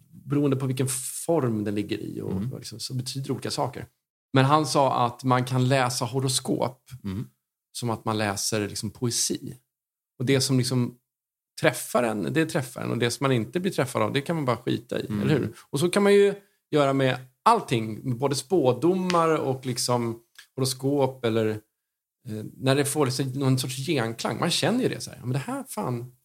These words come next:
Speaker 1: det drabbade mig lite grann." Ja,
Speaker 2: Just
Speaker 1: det
Speaker 2: det.
Speaker 1: här, och ibland är det så här, inte alls.
Speaker 2: Mm.
Speaker 1: Och det tycker jag är synd, att man ska vara helt utan, bara för att man ska vara så här, absolut principfast. "Nej, jag tror inte på sånt där."
Speaker 2: Mm.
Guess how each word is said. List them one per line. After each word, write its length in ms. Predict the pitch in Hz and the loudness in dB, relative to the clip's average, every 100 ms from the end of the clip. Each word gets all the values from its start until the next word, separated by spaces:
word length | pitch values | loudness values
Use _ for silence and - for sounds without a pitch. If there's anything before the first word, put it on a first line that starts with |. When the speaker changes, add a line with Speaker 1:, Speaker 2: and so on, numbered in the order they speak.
| _ - | _ -12
Speaker 1:
det 60 | 175 | 0
drabbade 340 | 156 107 117 | 0 2 -4
mig 200 | 117 120 | -6 -8
lite 140 | 107 113 | -10 -10
grann." 280 | 104 104 - | -10 -10 -6
Ja, 60 | 113 | 0
Speaker 2:
Just 120 | 147 | 2
Speaker 1:
det 60 | 165 | 4
Speaker 2:
det. 60 | |
Speaker 1:
här, 220 | 240 220 147 - _ _ - | 4 2 -2 -8 _ _ -4
och 60 | 135 | 2
ibland 260 | 123 151 | 2 4
är 40 | 160 | 2
det 60 | |
så 100 | 127 | 2
här, 240 | 110 107 110 120 120 - - _ _ _ _ _ _ _ | 2 2 0 -6 -12 -20 -20 _ _ _ _ _ _ _
inte 200 | 135 127 | -6 -4
alls. 500 | - 170 - - - - | -6 -8 -8 -6 -6 -2
Speaker 2:
Mm. 200 | 110 123 - _ _ _ _ - | -2 -2 -8 _ _ _ _ -2
Speaker 1:
Och 100 | 143 | 2
det 100 | 214 | 2
tycker 160 | 226 | 2
jag 60 | 233 | 2
är 20 | |
synd, 200 | - 135 | 2 2
att 100 | 233 | 2
man 180 | 254 190 | 2 0
ska 140 | - | 0
vara 120 | 123 - | 2 2
helt 280 | 117 120 | 2 0
utan, 400 | 147 117 - 170 | 0 -2 0 2
bara 140 | 123 117 | 2 0
för 60 | 110 | -2
att 60 | |
man 100 | 104 | -8
ska 120 | - | -6
vara 100 | 107 | -6
så 120 | 101 101 | -6 -6
här, 200 | 98 95 - - _ _ - | -8 -10 -20 -20 _ _ -6
absolut 720 | 127 - 120 117 110 - - | -2 2 4 4 2 -10 -2
principfast. 720 | 127 - 117 - 110 - - | -2 0 -4 -2 -4 -4 0
"Nej, 200 | 123 139 | 4 4
jag 120 | 135 131 | 4 2
tror 220 | 131 143 | 2 2
inte 140 | 135 | 0
på 100 | 120 | -2
sånt 180 | 120 113 | -2 2
där." 280 | 104 104 101 | 2 2 -2
Speaker 2:
Mm. 200 | 98 107 | -6 -6